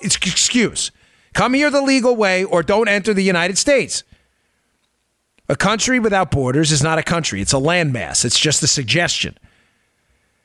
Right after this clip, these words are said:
Think about this, though. We don't talk about any other crimes in terms of the effect on the victims. I mean, uh, it, w-, ignoring the ter-, effects on the victims,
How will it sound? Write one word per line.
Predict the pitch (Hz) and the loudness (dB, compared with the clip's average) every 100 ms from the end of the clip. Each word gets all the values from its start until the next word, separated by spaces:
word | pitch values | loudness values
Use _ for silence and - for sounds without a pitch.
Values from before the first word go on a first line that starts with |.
| _ _ _ _ - - - - _ | _ _ _ _ -20 -20 -20 -20 _
Think | - 277 | -2 0
about | 311 196 143 | 0 0 -2
this, | - 101 | -2 -2
though. | - 90 - _ _ _ _ _ | 0 -2 -4 _ _ _ _ _
We | 226 339 | 2 4
don't | 370 - | 2 2
talk | 262 254 | 0 0
about | 214 196 - | 0 -2 0
any | 254 294 294 | 2 2 2
other | 262 233 | 2 0
crimes | 208 190 185 151 92 85 - - _ _ _ | 0 2 2 0 -4 -4 -4 -4 _ _ _
in | 190 190 | 0 0
terms | - 214 226 214 196 - | 0 0 2 2 0 0
of | 185 170 | -2 0
the | 175 | 2
effect | 165 - 214 208 - - | 0 0 -2 -2 -6 -2
on | 170 | 0
the | 160 | 0
victims. | 127 202 208 151 110 104 - - - | 0 -2 0 -2 0 -2 -2 -8 -4
I | 165 | -2
mean, | 180 170 | 0 0
uh, | 160 160 | 0 0
it, | 165 160 | 0 0
w-, | 156 - 143 120 | -4 -4 -8 -2
ignoring | 185 151 208 226 202 | 2 4 4 2 0
the | 185 | -2
ter-, | 170 185 165 | -2 -2 -2
effects | - 190 - | -2 -2 0
on | 175 | 0
the | 147 | 0
victims, | 175 - 135 | -2 -2 -4